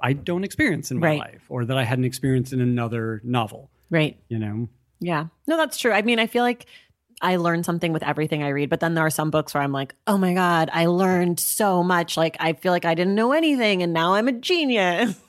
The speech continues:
Speaker 2: You know, that kind
Speaker 1: Yeah,
Speaker 2: of
Speaker 1: I mean, I
Speaker 2: thing.
Speaker 1: think, like, going back to Giovanni's Room, I feel like I learned so much about, and I could never do it <laughs> myself, but about how to write the specifics of hu-, the human
Speaker 2: Right,
Speaker 1: condition.
Speaker 2: totally.
Speaker 1: Like, I'd never seen anyone write like that,
Speaker 2: Right.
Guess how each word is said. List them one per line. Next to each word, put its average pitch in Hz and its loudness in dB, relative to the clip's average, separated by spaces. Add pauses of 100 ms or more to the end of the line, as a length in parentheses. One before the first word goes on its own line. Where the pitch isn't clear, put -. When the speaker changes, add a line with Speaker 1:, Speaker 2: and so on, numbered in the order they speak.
Speaker 2:
You 254 0
know, 185 2
that 170 0
kind 175 2
Speaker 1:
Yeah, 214 0
Speaker 2:
of 202 -6
Speaker 1:
I 165 0
mean, 156 2
I 160 0
Speaker 2:
thing. - -12 (260)
Speaker 1:
think, 147 -6
like, 143 0
going 135 0
back 127 -2
to 127 -4
Giovanni's 127 0
Room, 113 0
I 113 -4
feel 131 -2
like 120 0
I 113 0
learned 104 -2
so 120 0
much 113 -2
about, 101 -4 (640)
and 131 -2
I 127 2 (160)
could 139 0
never 120 2
do 123 2
it 117 0
<laughs> 117 -4
myself, 165 0
but 143 4
about 117 0
how 117 -2
to 113 -2 (360)
write 113 -2 (600)
the 127 -2
specifics - -4
of 113 -6 (640)
hu-, 160 2
the 151 2
human 180 0
Speaker 2:
Right, 160 -2
Speaker 1:
condition. 156 -2
Speaker 2:
totally. 185 0
Speaker 1:
Like, 131 -2
I'd 135 0
never 131 0
seen 127 -4
anyone 113 -6
write 127 -4
like 127 -6
that, 151 -6
Speaker 2:
Right. 151 0